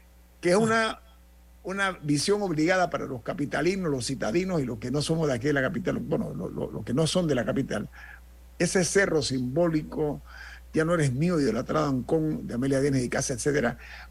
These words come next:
Speaker 1: ¿Cómo fue esa negociación y qué pasa cuando logran ustedes, como negociadores, que nos devuelvan el Cerro Ancón, doctor Royo? Desclasifique, por favor.
Speaker 2: Muchas gracias. Bueno, lo intentaré. Eh,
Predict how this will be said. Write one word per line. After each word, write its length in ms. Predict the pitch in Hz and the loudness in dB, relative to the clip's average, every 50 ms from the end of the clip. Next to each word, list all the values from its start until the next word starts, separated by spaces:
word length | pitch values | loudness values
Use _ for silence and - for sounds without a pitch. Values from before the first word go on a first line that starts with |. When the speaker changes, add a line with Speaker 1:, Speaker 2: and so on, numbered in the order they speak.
| - - | -2 2
Speaker 1:
¿Cómo 220 | 202 208 208 202 | 2 4 4 4
fue 160 | 170 - 214 208 | 4 4 4 4
esa 120 | 170 202 | 4 2
negociación 420 | 185 170 160 156 147 - 190 185 | 2 2 2 2 2 2 0 0
y 80 | 170 175 | -2 0
qué 120 | - 208 202 | 0 0 0
pasa 360 | - - 214 208 - - 196 | 0 0 -2 -2 0 -2 -2
cuando 280 | - 170 151 143 143 139 | -2 -2 -2 0 0 0
logran 380 | 147 170 185 185 180 175 151 | 2 2 0 0 -2 -2 -4
ustedes, 560 | 135 127 - - 170 165 165 165 170 151 - - | -4 -6 -4 -2 -2 0 0 -2 -2 -4 -6 -10
como 240 | - - 131 131 127 | -10 -8 -6 -6 -4
negociadores, 880 | 123 131 135 123 - - - - 185 202 180 139 160 175 - - - - - - - - - - - - - - - | -2 -2 -2 -2 0 0 2 4 4 4 6 4 2 2 0 -6 -12 -18 -20 -20 -20 -20 -20 -20 -20 -20 -20 -16 -8
que 100 | - 165 | -4 0
nos 140 | 156 156 147 | 2 2 4
devuelvan 540 | 143 151 151 165 214 226 208 175 170 160 151 | 4 4 4 4 4 4 4 2 -2 -2 -4
el 100 | 135 123 | -6 -6
Cerro 240 | 110 - 160 156 160 | -4 -4 -4 -4 -6
Ancón, 240 | 143 123 170 160 143 | -8 -6 -6 -6 -4
doctor 320 | 131 127 113 - - 101 | -6 -6 -6 -6 -6 -2
Royo? 460 | - 156 147 135 127 123 123 123 - - - - - - | 0 0 0 0 0 -4 -4 -6 -8 -10 -14 -18 -18 -14
Desclasifique, 1080 | 131 135 - 185 175 160 147 - - - - 151 - 165 160 151 - 240 175 151 139 | -10 -6 0 2 2 2 2 0 0 2 2 4 4 4 2 2 2 0 0 0 -2
por 160 | 117 - 127 113 | -2 -2 -4 -2
favor. 360 | - - 139 135 - - - - - - - - - - - - - - - - - | 0 0 0 0 -2 -6 -12 -16 -20 -20 -20 -20 -20 -20 -20 -20 -20 -20 -20 -14 -8
Speaker 2:
Muchas 360 | 185 175 175 175 170 175 175 | -4 -2 0 2 2 2 2
gracias. 500 | 170 175 170 151 143 156 156 135 123 - - | 4 2 2 0 0 -2 -2 -4 -4 -8 -8
Bueno, 340 | 156 151 165 160 147 135 - - | -4 -2 0 0 0 -2 -4 -4
lo 120 | 175 165 | -2 0
intentaré. 640 | 160 156 135 170 160 135 175 165 156 165 147 - - - - - - - - - - - - - - | 0 0 0 -2 -2 0 0 2 2 2 0 -2 -6 -12 -20 -20 -20 -20 -20 -20 -20 -20 -20 -10 -4
Eh, 500 | 175 156 156 156 156 156 156 151 139 135 | -2 0 2 2 4 4 2 2 0 -2